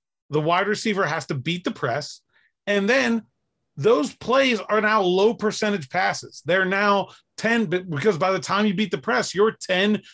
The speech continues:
fifteen yards downfield. And most college quarterbacks just aren't accurate enough to hit those often enough to make you really pay for playing with that strategy.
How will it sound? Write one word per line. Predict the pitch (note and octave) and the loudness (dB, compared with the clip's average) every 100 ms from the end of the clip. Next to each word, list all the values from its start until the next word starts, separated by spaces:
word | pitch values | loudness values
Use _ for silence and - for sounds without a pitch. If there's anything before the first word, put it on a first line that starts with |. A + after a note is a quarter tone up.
| _ | _
fifteen | - G3 F#3+ - A3 G3+ | -2 -2 0 0 0 2
yards | F3+ F#3+ D#3 | 2 0 -2
downfield. | F#3 F#3+ G3+ D3+ C3+ E3 F3 _ _ - | 0 0 -2 -2 -2 -2 -8 _ _ -4
And | C4 A#3 | 0 2
most | A#3+ D4 - | 2 0 -2
college | C4 B3 G#3+ | 0 0 0
quarterbacks | - C4+ B3+ G3 F#3+ - | -2 0 2 0 -2 -4
just | G#3+ G3 - | -2 -2 -2
aren't | G3 A3 - | 0 0 0
accurate | D#3 G#3 - F3+ | -2 -2 -2 -2
enough | D3 C3+ C#3 - - - _ | 0 0 -2 -4 -12 -20 _
to | - E3 | -4 0
hit | G3+ A3 | 0 0
those | A#3+ A3+ D#3+ - | 4 4 2 0
often | F#3 G#3+ G3+ E3+ | 0 2 0 2
enough | D#3+ D#3 - - | 2 0 -4 -10
to | D3+ _ D3 | -10 _ -4
make | E3 F#3 C3+ | -2 -2 -4
you | G3 G3 - - - | -4 -4 -6 -14 -12
really | C#3 E3+ G#3 G#3+ E3 | -4 0 2 2 0
pay | - A#3 G#3 C#3 C3 B2+ _ _ - | -2 0 2 2 0 -4 _ _ -8
for | F#3 D3 | -4 -4
playing | - F#3 F3+ | 0 2 2
with | D#3+ | 2
that | D3 C#3+ C3 | 0 0 -2
strategy. | - A#2 F#2 - _ | -6 -6 -8 -18 _